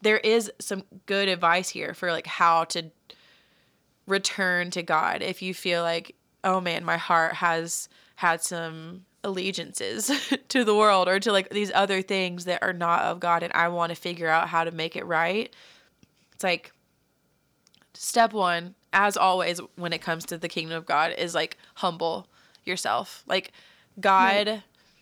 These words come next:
Speaker 1: he, it says he opposes the proud, but I think the point is, like, he just loves a humble heart. And when we come to him saying, "I don't know what to do, and I, I don't have all the answers, and I just want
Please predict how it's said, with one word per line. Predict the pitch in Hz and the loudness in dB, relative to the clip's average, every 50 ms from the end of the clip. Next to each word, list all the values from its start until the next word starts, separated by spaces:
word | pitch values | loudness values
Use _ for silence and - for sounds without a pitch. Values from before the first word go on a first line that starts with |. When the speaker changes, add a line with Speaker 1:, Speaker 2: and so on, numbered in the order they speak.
| _ _ | _ _
Speaker 1:
he, | - 214 202 | 0 0 0
it | - - - 202 185 | 2 0 -2 -2 0
says | - 196 185 185 | 2 2 2 2
he | 202 185 | 2 0
opposes | 180 - 190 170 175 175 175 165 160 | 0 2 2 2 2 2 0 -2 -2
the | - 165 160 | -2 -4 -4
proud, | - - 156 - 110 113 180 | 0 0 0 0 0 0 0
but | 185 175 160 - - | 0 0 2 2 2
I | 180 175 | 0 0
think | - - 180 175 170 - - - | 0 -4 -6 -6 -8 -10 -14 -14
the | 180 180 | -14 -14
point | - - 190 180 175 165 | -10 -8 -6 -4 -4 -4
is, | 160 180 185 | -6 -6 -4
like, | 185 180 180 | -6 -6 -6
he | - - - 190 180 | -8 -8 -8 -8 -6
just | 165 175 170 165 - | -6 -4 -4 -4 -4
loves | 185 180 175 175 170 165 160 160 170 - - | -6 -6 -2 2 2 2 2 2 -2 -4 -4
a | - 175 | -4 -4
humble | 160 - 175 165 165 175 175 | -2 -4 -6 -6 -4 -4 -6
heart. | 165 170 165 170 165 170 165 - - | -4 -2 -2 0 0 -2 -2 -4 -4
And | - 180 175 170 165 170 - - - - - - - - | -4 -4 -4 -6 -8 -12 -16 -20 -20 -20 -20 -20 -14 -10
when | - 196 190 | -6 -4 -2
we | 190 190 | 0 -2
come | 190 - 196 185 180 185 | 0 0 0 0 0 0
to | 190 180 | -2 -4
him | 175 170 170 | -2 -4 -4
saying, | 175 - 175 170 165 160 165 | -2 0 0 0 0 2 0
"I | - 165 | 0 -2
don't | 165 156 - - 147 151 156 156 170 | -2 -4 -4 -2 -2 -2 -2 -4 -4
know | 160 156 156 151 151 - 160 175 190 202 202 _ _ _ _ _ _ _ _ | -2 0 2 2 2 0 0 -4 -6 -8 -10 _ _ _ _ _ _ _ _
what | - 214 202 - | -2 -2 -2 -2
to | 247 214 | -2 0
do, | 233 240 240 247 254 254 | 2 2 4 4 4 4
and | 226 196 180 | 2 2 2
I, | 165 170 185 - - - | 2 2 0 0 -2 -2
I | - 180 180 175 160 - - | 0 0 0 -2 -4 -4 -2
don't | 180 165 170 170 170 170 - 170 | 0 0 2 0 -2 -4 -4 -6
have | - - 170 160 165 170 170 | -2 2 4 4 4 4 4
all | 170 165 170 | 4 4 4
the | 165 170 165 170 156 | 2 -2 -4 -4 -4
answers, | 160 165 - 180 180 170 170 | -6 -4 -4 -4 -4 -4 -4
and | 160 - - | -6 -2 0
I | 147 147 160 | 0 0 0
just | 165 170 156 - 180 | 0 -2 -4 -4 -6
want | 160 151 147 147 147 - | -4 -4 -2 -2 -2 -4